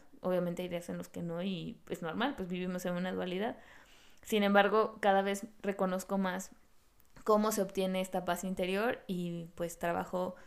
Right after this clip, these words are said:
todos los días por ella. Acuérdense que así como trabajamos para generar ingresos económicos, para que esté nuestra li-, l-, casa limpia, para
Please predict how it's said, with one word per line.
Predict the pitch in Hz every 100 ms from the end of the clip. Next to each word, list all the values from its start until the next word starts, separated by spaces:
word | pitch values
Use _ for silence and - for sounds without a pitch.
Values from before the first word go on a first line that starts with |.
| - -
todos | - 185 175
los | 175
días | 175 165
por | - 165
ella. | 160
Acuérdense | 156 196 214 214 208
que |
así | 196 208
como | 220 214
trabajamos | 208 190 180 208 214 214 233 233 - - - - -
para | - 247 254
generar | 262 233 202 190
ingresos | 185 185 175 - 190
económicos, | 190 214 226 240 233 240 240 233 233
para | - 254 240
que | 190
esté | 196 190
nuestra | 185 180 175
li-, | 170 175 -
l-, | 180 180 175 170 175
casa | 185 185
limpia, | 196 240 240 226 214 208
para | 254 247 233 233 226